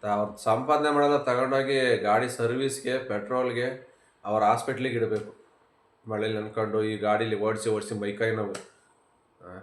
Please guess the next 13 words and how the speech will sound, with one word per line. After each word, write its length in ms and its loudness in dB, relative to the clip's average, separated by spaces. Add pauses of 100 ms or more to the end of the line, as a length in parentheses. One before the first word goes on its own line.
(160)
ಈ 220 -6
ಥರ 340 4
ಮೈಕೈ 380 0
ನೋವಲ್ಲಿ 280 0
ಡು-, 200 6
ಎಣ್ಣೆ 260 0
ಕುಡಿಯೋರಾದ್ರೇನೋ 580 2
ಪರವಾಗಿಲ್ಲ, 560 2
ನೈ-, 260 -2
ನೈಂಟಿ 320 -4
ಹೊಡ್ದು 180 2
ಮಲಗಿಬಿಡ್ತಾರೆ 500 0
ನೈಟಲ್ಲಿ. 340 -8